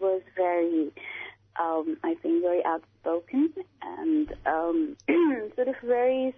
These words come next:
uh, confident about her sexuality and, um, did not sort of mince words about it.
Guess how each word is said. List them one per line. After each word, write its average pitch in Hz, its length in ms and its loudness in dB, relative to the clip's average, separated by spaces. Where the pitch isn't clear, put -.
uh, 190 180 2
confident 202 720 0
about 165 320 -2
her 165 220 -2
sexuality 156 840 -4
and, 139 300 -2
um, 160 540 0
did - 120 2
not 196 180 2
sort 175 140 -2
of 165 80 -2
mince 175 340 2
words 156 480 2
about 143 360 -4
it. 139 180 -8